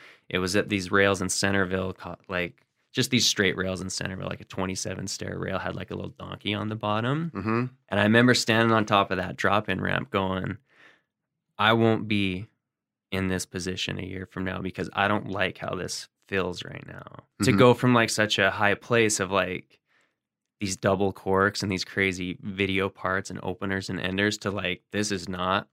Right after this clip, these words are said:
Speaker 1: what I'm into." All, all of a sudden, it just, it just manifested out of nowhere. I don't know where it came from,
Speaker 2: Mm-hmm.
Speaker 1: but that was, like, one of the first times that I just felt like I didn't like what I was doing, you know, and I s-,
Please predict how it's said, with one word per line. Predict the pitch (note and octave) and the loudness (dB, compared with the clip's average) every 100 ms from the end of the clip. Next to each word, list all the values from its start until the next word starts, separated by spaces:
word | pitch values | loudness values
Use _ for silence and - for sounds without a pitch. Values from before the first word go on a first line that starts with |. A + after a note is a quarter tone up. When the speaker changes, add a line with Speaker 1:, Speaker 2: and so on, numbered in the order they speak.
| _ | _
Speaker 1:
what | G2 F#2+ | -8 -4
I'm | F#2 F#2 - | -4 -6 -8
into." | A#2+ B2+ A#2+ C3 D#3 | -10 -6 -2 0 0
All, | C#3 C3+ C3 - | 0 0 0 0
all | |
of | C3+ | 0
a | |
sudden, | C3+ D3 | 2 2
it | C#3 | 2
just, | C3+ - - | 0 -2 -4
it | |
just | B2 C#3 - | -2 0 0
manifested | G#2+ G#2+ C3 C3 G#2 - G#2 | 2 2 2 0 0 0 0
out | F#2+ | 0
of | F#2 | -2
nowhere. | F#2 G2+ A2 F2+ | -2 0 0 -4
I | F#2 | -2
don't | A#2 | -2
know | A#2 A2 | 0 0
where | F#2+ F#2 | 2 2
it | G#2+ - | 0 -4
came | - F#2 G#2 | -8 -8 -6
from, | A2+ B2 B2 A2+ | -2 0 2 2
Speaker 2:
Mm-hmm. | G#2 G#2 G2+ _ _ - | 4 2 -2 _ _ 0
Speaker 1:
but | G#2 | 4
that | A2 A#2 | 6 6
was, | G#2+ | 4
like, | G2+ F#2+ | 2 2
one | A2 G#2 | 2 2
of | |
the | F#2+ | 2
first | - G#2 G2 | 0 0 2
times | G2+ G2 G2 | 2 2 2
that | F#2+ | 0
I | F#2 | 0
just | F#2+ F#2 - | -2 -4 -2
felt | G2+ F#2+ - | 0 0 0
like | F#2 F2+ D#2 - - _ _ _ _ _ _ _ _ _ _ | -2 -2 -2 -6 -20 _ _ _ _ _ _ _ _ _ _
I | G2+ | -2
didn't | G2 A2+ G#2+ | 2 2 2
like | G2+ F#2+ G2 - | 2 2 2 0
what | F2+ | 0
I | F2+ | 0
was | F#2 | -4
doing, | - F#2 F2 G2+ B2+ | -10 -6 -2 0 0
you | C#3 | 0
know, | B2 C3+ D#3+ | 0 -2 -2
and | G#2 | 0
I | F#2+ | 0
s-, | - | -2